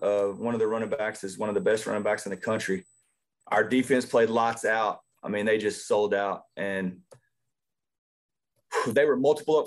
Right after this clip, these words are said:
front. It's a ten one defense, you know, multiple looks. And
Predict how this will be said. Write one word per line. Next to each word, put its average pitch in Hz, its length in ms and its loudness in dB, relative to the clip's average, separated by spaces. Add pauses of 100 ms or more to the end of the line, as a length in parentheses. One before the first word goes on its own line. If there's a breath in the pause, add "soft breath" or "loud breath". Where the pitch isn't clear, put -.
front. 147 320 0
It's 127 160 -6
a 117 80 -10
ten 139 280 2
one 139 200 2
defense, 135 920 -2 (720)
you 113 120 -2
know, 117 280 2
multiple 113 600 -2
looks. 117 480 -2 (800)
And 101 380 -4